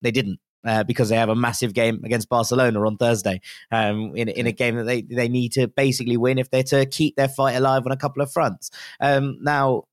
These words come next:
you know, if they're trying to do that and trying to play in, in different competitions, that's fine. I think what makes this the best title race in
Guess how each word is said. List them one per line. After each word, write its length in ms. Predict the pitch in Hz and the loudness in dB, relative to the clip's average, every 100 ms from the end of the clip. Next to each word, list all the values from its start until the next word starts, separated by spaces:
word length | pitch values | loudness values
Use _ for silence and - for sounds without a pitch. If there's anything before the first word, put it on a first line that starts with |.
| - | -6
you 80 | 131 | -2
know, 140 | 110 104 | 0 -2
if 100 | 123 | -2
they're 120 | 135 | -2
trying 260 | 131 147 135 | 0 2 0
to 80 | - | 0
do 160 | 123 | 0
that 160 | 120 127 | 2 0
and 100 | 113 | 0
trying 140 | 131 | -2
to 80 | 120 | -2
play 220 | - 117 113 | 0 2 2
in, 160 | 113 113 | -2 -4
in 120 | 107 | -4
different 280 | 113 120 - | -2 -4 -6
competitions, 420 | 110 101 113 110 | -8 -8 -12 -8
that's 160 | 110 110 | -8 0
fine. 220 | 131 113 - - - | 2 2 -2 -12 -6
I 40 | 143 | 0
think 360 | 226 220 - _ _ - | 2 2 -2 _ _ -12
what 340 | 127 147 - 135 | 0 2 2 2
makes 320 | 143 135 - | 2 2 0
this 180 | 135 - | 0 0
the 100 | 117 | 0
best 300 | 123 113 - | 2 0 0
title 260 | 120 110 | 0 2
race 280 | 107 98 - | 0 0 -4
in 220 | - 107 | -6 -6